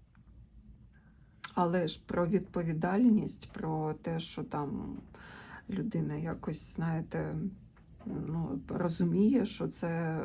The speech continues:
накладає певні, м, якісь там обмеження, певні, е,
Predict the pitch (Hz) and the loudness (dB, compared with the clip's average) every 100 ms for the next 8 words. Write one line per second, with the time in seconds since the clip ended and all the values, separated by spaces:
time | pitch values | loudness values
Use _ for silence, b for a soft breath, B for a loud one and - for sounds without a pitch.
0 | 160 175 170 180 170 165 170 165 165 165 | 2 2 2 0 2 2 0 0 0 2
1 | 208 160 175 B B B B B B - | 0 0 -2 B B B B B B -12
2 | - - 143 151 151 - 151 - 151 147 | -8 -4 -2 -2 -4 -4 -4 -4 -4 -2
3 | 160 202 - - - - - - 165 165 | -2 -2 -6 -16 -20 -16 -6 0 4 6
4 | 165 170 196 202 208 196 196 202 - - | 6 4 6 8 8 8 6 4 2 0
5 | 165 165 165 156 156 160 165 165 | 2 4 2 2 0 0 0 0